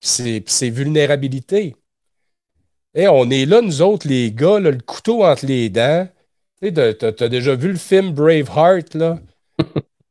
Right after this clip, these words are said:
Hey, je veux dire, on est des guerriers, on a notre uniforme, on a notre armure.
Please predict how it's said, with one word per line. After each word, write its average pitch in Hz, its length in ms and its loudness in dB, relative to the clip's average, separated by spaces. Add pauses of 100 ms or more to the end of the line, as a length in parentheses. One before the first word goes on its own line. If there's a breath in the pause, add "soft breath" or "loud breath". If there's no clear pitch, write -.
(520)
Hey, 190 220 4
je 117 100 -6
veux 107 120 0
dire, 139 320 4
on 113 180 2
est 147 80 0
des 180 180 0
guerriers, 156 800 0
on 127 240 2
a 151 80 2
notre 147 360 -2
uniforme, 180 680 4
on 127 180 0
a 139 100 2
notre 143 280 -2
armure. 165 1000 2